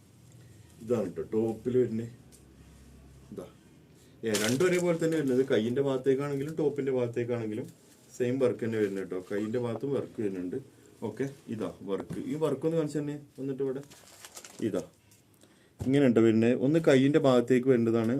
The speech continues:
ഒന്ന് ടോപ്പിൽ താഴെ ഭാഗത്ത് അമലിൽ വരുന്ന വർക്കാണ് ട്ടോ.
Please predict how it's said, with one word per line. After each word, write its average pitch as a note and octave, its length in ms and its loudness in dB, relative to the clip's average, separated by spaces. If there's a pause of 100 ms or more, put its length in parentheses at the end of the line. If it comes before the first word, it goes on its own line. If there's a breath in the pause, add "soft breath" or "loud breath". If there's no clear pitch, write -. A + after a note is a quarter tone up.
ഒന്ന് C3+ 180 2 (540)
ടോപ്പിൽ C3+ 340 2 (220)
താഴെ B2 300 -2
ഭാഗത്ത് B2 280 -2 (240)
അമലിൽ A2 300 2
വരുന്ന G2+ 200 0
വർക്കാണ് F2+ 460 -2
ട്ടോ. - 80 0